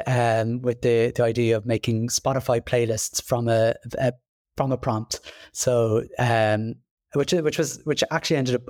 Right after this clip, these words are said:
much harder than I expected to be, um, thanks to Spotify's various ways of stopping you from doing these sort of things. But I, I fi-, I, I managed to figure it out that, uh, if I have a theme that I'd like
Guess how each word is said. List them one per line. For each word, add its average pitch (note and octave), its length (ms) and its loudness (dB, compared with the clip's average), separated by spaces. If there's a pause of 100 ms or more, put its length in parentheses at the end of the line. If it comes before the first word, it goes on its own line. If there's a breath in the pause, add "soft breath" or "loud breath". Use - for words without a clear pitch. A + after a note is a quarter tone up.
much C#3+ 340 -2
harder A#2+ 280 2
than A#2 120 2
I A2+ 60 2
expected B2 460 -4
to A#2 80 0
be, A#2 360 0
um, A2 400 0 (340 soft breath)
thanks A#2+ 340 -2
to G#2+ 440 2
Spotify's A2+ 800 -2 (340)
various A2 520 0
ways A2+ 440 -2
of G#2+ 100 -2
stopping - 380 -4
you G#2+ 120 -2
from A#2+ 160 -4
doing A#2 200 0
these A2 160 -2
sort A2+ 160 0
of G#2+ 80 -4
things. A#2 320 -2 (300 soft breath)
But C3 180 2
I, C3 220 0
I - 20 0
fi-, B2+ 200 -2
I, C#3 300 2
I - 40 0
managed E3+ 220 0
to - 60 -8
figure C3+ 160 -2
it B2+ 60 2
out B2 220 0
that, A2+ 160 2
uh, A2 240 2
if A#2+ 160 -6
I C3 100 2
have A#2+ 160 -2
a A2+ 40 0
theme B2 440 -2
that A2+ 140 0
I'd A2 100 -2
like A2+ 300 -2